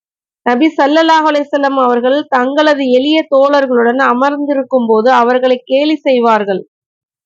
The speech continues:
"நபியே, இவ்வாறே அவர்களில் சிலரை, சிலரை கொண்டு நாம் சோதித்ததில் எங்களை விட்டு ஏழைகளாக்கிய இவர்கள் மீதா அல்லாஹ் அருள் புரிந்து விட்டான்" என்று பணக்காரர்கள் கூற முற்பட்டனர்கள். "நன்றி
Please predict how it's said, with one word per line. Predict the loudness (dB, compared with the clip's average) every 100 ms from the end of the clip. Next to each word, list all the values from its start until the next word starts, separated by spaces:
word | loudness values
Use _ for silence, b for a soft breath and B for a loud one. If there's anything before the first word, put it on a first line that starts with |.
| _ _ _ _ _ _ _ 0
"நபியே, | 0 0 0 2 0
இவ்வாறே | -2 -4 0 2 2 2 2
அவர்களில் | 2 0 0 0 0 -2 -2
சிலரை, | -2 -2 0 0 -2
சிலரை | -4 -2 0 0
கொண்டு | -2 -2 -2
நாம் | 0 0 0
சோதித்ததில் | -2 0 0 -2 -6 -4 -2 -2 -4 -8 _ _ _ _
எங்களை | 0 2 2 0
விட்டு | -2 -4 -4
ஏழைகளாக்கிய | 0 0 2 0 0 0 0 -2 -2 0
இவர்கள் | 2 0 0
மீதா | -2 -2 -2 2 2
அல்லாஹ் | 2 0 0 0
அருள் | -2 -2 -6
புரிந்து | -4 -2 -2
விட்டான்" | -4 -2 -2 -2
என்று | -4 -4 -4
பணக்காரர்கள் | -2 -2 -2 0 0 0 0 0 -2 -6 _ _ _ _
கூற | -4 0 0
முற்பட்டனர்கள். | 0 -2 -2 -2 -2 0 -2 -4 -6
"நன்றி | -4 -2 -2